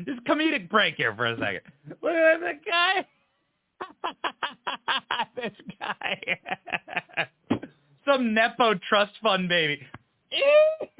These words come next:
Okay. Thank you. Thank you, uh, Sven.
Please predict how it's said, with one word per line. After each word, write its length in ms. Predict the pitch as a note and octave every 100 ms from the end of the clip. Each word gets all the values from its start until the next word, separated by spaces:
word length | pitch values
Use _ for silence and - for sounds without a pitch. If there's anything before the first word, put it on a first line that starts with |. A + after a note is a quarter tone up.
| - - - C4+ - - - - - - - - - - - - - - -
Okay. 320 | A#2+ F2+ D2+ - C3+ _ -
Thank 280 | A3+ G#3+
you. 160 | E3+ D#3+ - _ -
Thank 300 | - A#3 G#3+
you, 280 | G3 D3 A2 - _ _ _
uh, 140 | D#3 C#3+ - -
Sven. 520 | G3+ G3+ E3+ E3 F3